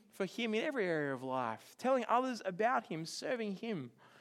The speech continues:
And so, no, I don't think we need to keep that Mosaic law in that strict sense, but it gives us good guidelines in what it is to live freely now that Jesus fulfilled it for us. So, a quick answer to that.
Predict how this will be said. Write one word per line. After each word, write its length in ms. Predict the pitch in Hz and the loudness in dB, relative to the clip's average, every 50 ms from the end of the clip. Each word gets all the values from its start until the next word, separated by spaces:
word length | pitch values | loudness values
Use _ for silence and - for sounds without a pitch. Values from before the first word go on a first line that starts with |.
| - - - _ _ _ | -20 -20 -20 _ _ _
And 100 | - 190 | -4 -2
so, 120 | - 214 208 | 0 0 2
no, 140 | 220 233 | 4 4
I 60 | 226 220 | 4 4
don't 160 | 247 262 247 | 4 2 -2
think 160 | 240 233 - | -4 -4 -2
we 80 | 202 180 | 0 2
need 240 | 180 196 208 190 | 2 2 2 2
to 80 | - 180 | 0 -4
keep 380 | - - - - 220 214 - - | -4 -6 -6 -4 -4 -2 0 0
that 140 | 185 160 | -2 0
Mosaic 440 | 175 165 160 156 160 175 170 160 - | -2 -2 -2 0 0 2 0 2 2
law 200 | 175 180 175 175 | 2 2 2 2
in 200 | 165 180 180 175 | 2 0 0 2
that 220 | 185 196 185 - - | 4 2 2 2 -2
strict 340 | - - - 190 190 - | -6 -2 -2 -2 -2 -2
sense, 540 | - - - 240 247 185 160 - - - - - | -6 -10 -6 -4 -2 -2 -2 -4 -6 -12 -8 -4
but 120 | - 190 | -2 0
it 60 | 185 175 | 0 0
gives 140 | 220 226 214 | -2 -2 -2
us 120 | 214 185 | -4 -4
good 220 | - 208 180 160 151 | -4 -6 -6 -6 -4
guidelines 680 | - 202 220 220 220 185 160 135 131 131 131 135 131 147 | -2 2 4 4 4 4 2 -4 -4 -4 -6 -6 -6 -6
in 60 | 151 | -4
what 100 | 165 185 | -2 -2
it 100 | 180 160 | -2 -2
is 280 | - 156 151 151 147 - - - - - - | -4 -4 -4 -4 -6 -12 -16 -18 -20 -14 -8
to 80 | - 170 | -4 -2
live 340 | 160 175 185 190 190 160 | 0 2 2 2 2 0
freely 680 | 156 - - - 196 202 202 196 185 147 135 127 135 - - - - - - - - | -2 -8 -10 -6 -2 0 0 2 2 2 0 0 -2 -6 -10 -18 -20 -20 -14 -4 0
now 100 | 170 170 | 2 2
that 120 | 165 160 135 | 2 2 0
Jesus 260 | 160 156 151 147 143 | -2 -2 -2 -4 -8
fulfilled 300 | - - - 165 147 139 | -10 -8 -6 -4 -4 -4
it 80 | 143 | -6
for 200 | - - 127 120 | -6 -6 -6 -6
us. 300 | 107 98 - - - - - _ _ _ _ _ _ _ _ - - - - - _ _ _ - | -6 -8 -12 -16 -18 -20 -20 _ _ _ _ _ _ _ _ -20 -20 -20 -20 -20 _ _ _ -8
So, 60 | - | -6
a 80 | 160 147 | -6 -6
quick 240 | - - - 170 - | -6 -8 -12 -10 -6
answer 300 | - 143 143 135 - 139 | -4 -4 -4 -2 -4 -4
to 60 | 123 | -4
that. 180 | 110 107 95 | -4 -6 -8